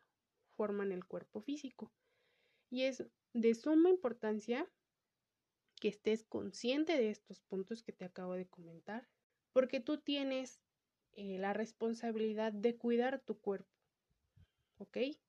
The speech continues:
Tienes la responsabilidad de eso, tú mejor que nadie te conoces. Entonces, aquí entran también ya otros puntos,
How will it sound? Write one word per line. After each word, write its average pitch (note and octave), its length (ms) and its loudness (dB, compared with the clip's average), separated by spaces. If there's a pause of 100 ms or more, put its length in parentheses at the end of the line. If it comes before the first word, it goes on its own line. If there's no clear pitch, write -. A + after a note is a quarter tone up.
Tienes B3+ 240 -2
la C4 140 -2
responsabilidad G3+ 880 -2
de A3 160 6
eso, A3 300 -4 (280)
tú D#4 160 8
mejor D4+ 400 6
que A#3+ 100 -2
nadie A3 260 4
te G3 160 -6
conoces. F#3+ 560 -6 (400)
Entonces, A3 800 0 (180)
aquí B3+ 360 -2
entran C#4 340 2
también A3+ 380 2
ya A3 160 4
otros G#3+ 320 -2
puntos, G#3+ 560 -4